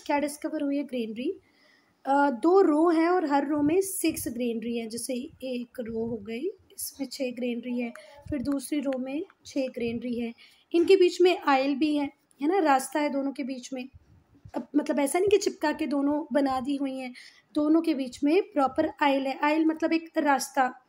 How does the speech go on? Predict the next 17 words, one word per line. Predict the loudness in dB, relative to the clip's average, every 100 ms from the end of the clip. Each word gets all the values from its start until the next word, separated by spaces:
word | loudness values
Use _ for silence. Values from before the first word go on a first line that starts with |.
| _
जैसे | -4 0 0 0 -4 -16 -6
हम | -2 0
लोग, | 0 0
अ, | -2 -2
थिएटर | 0 0 0 -2
में | 0
जाते | 0 -2 -2
हो, | -4
सीट्स | -4 -6 -6
के | -4
बीच | -4 -4 -4
में | -2
हमें | -2
रास्ता | -2 -6 -4 -4
मिलता | -2 -4
है | -2
ना, | -2